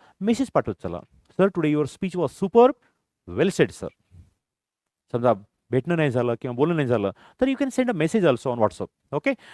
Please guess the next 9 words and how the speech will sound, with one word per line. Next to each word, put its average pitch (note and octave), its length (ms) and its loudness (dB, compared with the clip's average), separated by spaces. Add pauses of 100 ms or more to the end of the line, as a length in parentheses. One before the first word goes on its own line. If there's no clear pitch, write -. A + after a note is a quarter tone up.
(120)
नेक्स्ट G#3+ 240 2
वन, B3 260 4 (380)
"It's C#3+ 200 -2
really F3 200 2
great." F3+ 360 -2 (400)
फारच A#3 300 -2
छान. - 120 -14 (920)
Really B2 220 -2
great. G3 280 -8